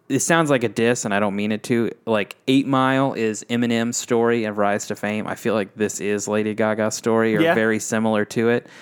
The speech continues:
Speaker 1: 'cause it didn't feel like she was acting. Like, it just felt very real
Speaker 2: Mm-hmm.
Speaker 1: in those moments. Um,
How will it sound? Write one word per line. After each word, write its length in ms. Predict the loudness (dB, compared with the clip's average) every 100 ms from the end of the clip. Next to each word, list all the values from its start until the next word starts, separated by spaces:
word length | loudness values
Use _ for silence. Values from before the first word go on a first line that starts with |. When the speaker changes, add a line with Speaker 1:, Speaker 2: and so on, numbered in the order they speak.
| -20 -12
Speaker 1:
'cause 200 | -10 -8 -8 -4
it 120 | 0
didn't 200 | 0 0
feel 160 | -2 0
like 160 | -2
she 140 | -4 -8
was 100 | -6
acting. 480 | -8 -8 -12 -14
Like, 220 | -10 -6 -6
it 80 |
just 280 | -4 -6 -4
felt 280 | 0 0 -2
very 400 | -2 -2 0 -2
real 500 | -2 0 0 2 2
Speaker 2:
Mm-hmm. 480 | 4 4 4 0 -2
Speaker 1:
in 140 | -4
those 180 | -2 -4 -2
moments. 580 | -2 -2 -6 -6 -10 -8
Um, 560 | -6 -4 -4 -6 -12